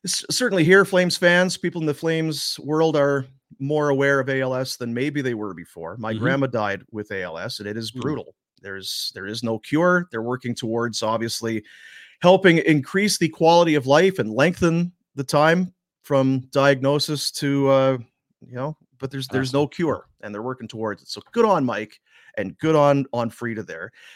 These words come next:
Speaker 1: And Mike looks like he could be some kind of a Bond villain.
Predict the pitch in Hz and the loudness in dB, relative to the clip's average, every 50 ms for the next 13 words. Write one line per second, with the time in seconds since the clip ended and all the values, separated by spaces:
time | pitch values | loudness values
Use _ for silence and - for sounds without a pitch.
0 | - - - 147 147 139 175 254 - - 277 240 214 - - 190 160 160 - 185 | -10 -4 -2 0 0 2 2 2 0 0 0 -2 -2 -2 -2 -4 -6 -4 -6 -6
1 | 180 - 165 127 147 147 147 135 - 160 143 131 - 147 147 139 113 123 98 - | -6 -6 -6 -6 -4 -4 -4 -4 -2 -4 -4 -4 -2 -2 -2 0 0 -2 -4 -4
2 | - 104 113 131 151 170 139 110 135 143 156 180 196 214 220 220 | -4 -4 -2 -2 -2 -4 -4 0 0 0 2 2 0 -2 -4 -6